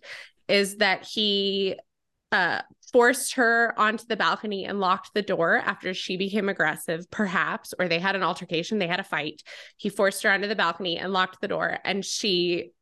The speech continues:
the prosecutors argued that she felt so afraid that she tried to climb down the balcony to escape him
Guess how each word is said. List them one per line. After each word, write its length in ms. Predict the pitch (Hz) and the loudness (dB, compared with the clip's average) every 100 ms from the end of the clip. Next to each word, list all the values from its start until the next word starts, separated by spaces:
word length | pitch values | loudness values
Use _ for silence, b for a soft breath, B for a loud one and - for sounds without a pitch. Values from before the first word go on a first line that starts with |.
| _ - | _ -4
the 80 | 202 | 2
prosecutors 540 | 370 359 - 233 220 | 2 2 0 2 4
argued 340 | 208 202 202 | 2 2 -2
that 120 | 190 - | -4 -4
she 160 | 220 | -8
felt 300 | - 202 - | -2 0 0
so 220 | - 208 | 0 2
afraid 600 | 175 - - 131 123 - - | 2 0 0 0 -2 -8 -2
that 160 | 170 175 | -2 -2
she 140 | 208 | -6
tried 240 | - 170 165 | -2 -2 -2
to 80 | |
climb 260 | 165 170 156 | -2 -2 -2
down 220 | 156 143 | -2 -2
the 60 | 151 | -2
balcony 420 | 127 - 156 160 - | -2 -2 -6 -6 -4
to 180 | 180 131 | -2 -2
escape 480 | - - - - | -4 -6 -8 -8
him 380 | - - - - | -8 -8 -6 -10